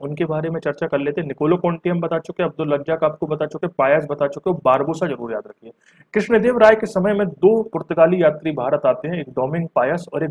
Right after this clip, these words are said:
बारबोसा। और इटली का जो निकोलो कॉन्टी आता है वो आपको हमने बताया था देवराय प्रथम के शासनकाल में। अब्दुल रज्जाक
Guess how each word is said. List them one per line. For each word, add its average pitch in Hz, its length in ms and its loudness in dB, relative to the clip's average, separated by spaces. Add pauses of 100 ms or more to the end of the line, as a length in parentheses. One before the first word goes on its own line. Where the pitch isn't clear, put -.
बारबोसा। 101 520 -4 (460)
और 139 160 -2
इटली 180 260 2
का 202 140 4
जो 190 80 0
निकोलो 170 340 0
कॉन्टी 170 360 -2
आता 165 200 0
है 156 40 -4
वो 156 80 0
आपको 143 240 2
हमने 139 120 -8
बताया 135 240 -2
था 127 40 -2
देवराय 127 300 -2
प्रथम - 320 -8
के 175 100 -6
शासनकाल 165 480 -6
में। 180 140 -4
अब्दुल 175 300 -4
रज्जाक 147 240 -2